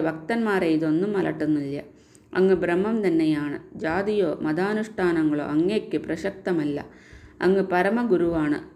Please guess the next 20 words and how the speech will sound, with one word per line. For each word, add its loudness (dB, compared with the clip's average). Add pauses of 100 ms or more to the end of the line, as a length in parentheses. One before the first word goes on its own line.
(120)
അങ്ങ് 0
ജഗത് -2
സൃഷ്ടാവാണ്. -2 (480)
അവിടെ 2
ഹിന്ദുക്കളും 2
മുസ്ലിംകളും 0
ശത്രുത്വമുണ്ടായിരുന്നപ്പോൾ 0
അവർക്കിടയിൽ 0
ഐക്യവും 2
മൈത്രിയും 0
ഉണ്ടാകുന്നതിന് 0 (520)
മസ്ജിദും 0
അഗ്നിപൂജയും 2 (100)
ഒപ്പം -4
നടത്തി 0 (140)
അങ്ങ് 0 (120)
ആളുകളെ 2
അമ്പരപ്പിച്ചു. 0 (460)
അങ്ങയുടെ 4
ലീലകൾ 4